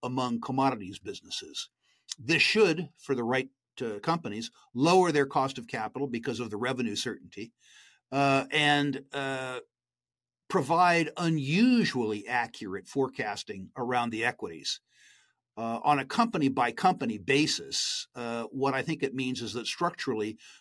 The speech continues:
the sure money is ahead of us, while the big money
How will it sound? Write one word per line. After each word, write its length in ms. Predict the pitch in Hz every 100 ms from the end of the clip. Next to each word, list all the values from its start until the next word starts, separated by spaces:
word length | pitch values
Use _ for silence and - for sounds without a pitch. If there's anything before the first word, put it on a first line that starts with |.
| -
the 100 | 143
sure 360 | - 233 214
money 280 | 151 127 117
is 140 | 107
ahead 240 | 117 127 123
of 100 | 78
us, 260 | 80 - -
while 200 | - 123
the 100 | 117
big 240 | 117 147 117
money 360 | 117 107 104